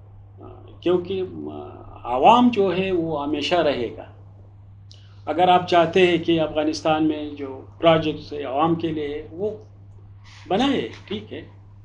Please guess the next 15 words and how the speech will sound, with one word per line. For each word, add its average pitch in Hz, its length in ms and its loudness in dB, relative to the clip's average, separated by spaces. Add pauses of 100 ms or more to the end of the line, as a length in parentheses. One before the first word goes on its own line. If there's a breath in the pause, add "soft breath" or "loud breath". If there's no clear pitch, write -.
(920)
लेकिन 226 500 0
अगर 180 400 -8
आप, 156 560 -10
अ, 175 340 -18 (1000)
का 135 140 -8
दूसरा 190 380 0
मकासद 165 560 -2
है 139 240 -14 (420)
अफगानिस्तान 123 560 -14
में, - 200 -18 (920)
ये 160 180 -2
तो 180 480 -8 (260)
सही 156 320 0
नहीं 170 280 4
है। - 180 -18